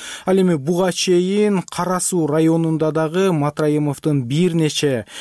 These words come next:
э, талап, тарапкери чогулуп, аны камактан чыгарууну талап кылышкан болчу. Райымбек Матраимов буга чейин бажы системасында коррупциялык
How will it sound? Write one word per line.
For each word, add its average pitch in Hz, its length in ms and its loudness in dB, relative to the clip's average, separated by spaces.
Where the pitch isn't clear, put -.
э, 127 160 -2
талап, 151 360 -2
тарапкери 143 760 0
чогулуп, 151 580 0
аны 165 420 0
камактан 156 680 -2
чыгарууну 139 800 0
талап 139 320 -2
кылышкан 139 360 -2
болчу. 160 560 0
Райымбек 127 500 -2
Матраимов 139 680 0
буга 151 240 0
чейин 156 420 0
бажы 151 680 0
системасында 170 1120 -2
коррупциялык 160 680 0